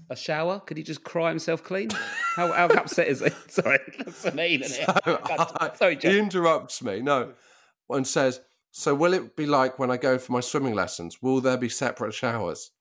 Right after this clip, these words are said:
Speaker 2: At this point, I realised he genuinely thought he was going to have to undress upon entering the school,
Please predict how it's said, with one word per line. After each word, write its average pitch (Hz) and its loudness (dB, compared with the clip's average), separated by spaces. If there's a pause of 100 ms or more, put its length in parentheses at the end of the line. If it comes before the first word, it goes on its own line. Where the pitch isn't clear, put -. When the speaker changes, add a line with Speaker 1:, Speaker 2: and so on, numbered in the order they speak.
(140)
Speaker 2:
At 123 -2
this 165 2
point, 160 4
I 135 2
realised 120 2
he 113 -6
genuinely 151 2
thought 101 0 (300)
he 127 -2
was 127 0
going 127 2
to 123 -6
have 120 -8
to 117 -6
undress 139 2
upon 110 -4
entering 135 -2
the 139 2
school, 95 -4